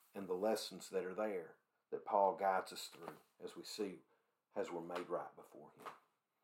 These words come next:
Let's bow our heads for a word of prayer. Father, thank you for this time. Thank you for your goodness. Thank you as you guide our lives, direct our paths. May we keep our eyes on Christ, pursuing him, praying and, and, and just coming after him in all that we do.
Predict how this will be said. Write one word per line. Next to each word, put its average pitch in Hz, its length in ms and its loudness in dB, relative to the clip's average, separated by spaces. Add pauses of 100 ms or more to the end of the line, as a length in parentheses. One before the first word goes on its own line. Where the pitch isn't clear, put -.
(260)
Let's 98 140 0
bow 98 140 6
our 90 160 6
heads 95 200 -2
for 92 140 0
a 90 40 0
word 87 160 0
of - 100 -16
prayer. 85 200 -2
Father, 113 240 8
thank 113 320 -2
you 107 100 -12
for 87 80 -10
this 82 180 -6
time. 113 380 -4
Thank 120 220 -4
you - 140 -12
for - 80 -10
your 78 160 -12 (100)
goodness. 107 400 0
Thank 127 220 -4
you 104 140 -4
as 92 220 -4
you 90 80 -10 (340)
guide 127 260 12
our 131 100 8
lives, 92 280 6
direct 101 380 -2
our 101 60 -10
paths. 90 360 -4 (340)
May 110 80 4
we 95 120 0
keep - 220 -8
our 82 120 2
eyes 110 240 6
on 127 160 0
Christ, 85 600 0
pursuing 123 440 -2
him, 82 320 -10 (340)
praying 117 480 4
and, 90 180 -8 (100)
and, 90 180 -10 (200)
and 85 260 -14
just - 200 -12 (200)
coming 131 260 4
after 110 300 0
him 92 240 -8
in 90 80 -10
all 90 180 -2
that - 140 -8
we 95 80 -10
do. - 180 -12